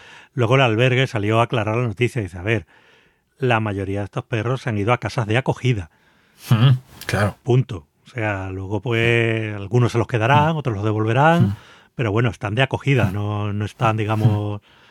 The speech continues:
Speaker 1: no han sido adoptados como tal.
Speaker 2: Claro, no, no, y ojalá esto sirviera para que por lo menos se adopten más animales y que esa,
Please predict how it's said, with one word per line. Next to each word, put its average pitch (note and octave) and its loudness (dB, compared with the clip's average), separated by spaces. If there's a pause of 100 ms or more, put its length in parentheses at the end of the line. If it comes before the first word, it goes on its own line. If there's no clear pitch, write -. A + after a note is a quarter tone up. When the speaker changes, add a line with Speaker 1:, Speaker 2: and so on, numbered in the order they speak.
(340)
Speaker 1:
no B2 -2
han G#2 -4
sido A#2+ 0
adoptados G#2 0
como G#2+ -4
tal. B2 0 (140)
Speaker 2:
Claro, G#2+ -4 (160)
no, A2+ 0
no, C3+ 0
y A2 0
ojalá G2+ 0
esto A#2+ 2
sirviera A2 2
para G2 -2
que F#2 -4
por F#2 -4
lo F2+ -2
menos G#2 0
se B2+ 2
adopten F#2+ 0
más F2+ -2
animales G2+ 2
y A2+ 0
que G#2 0
esa, F#2+ -2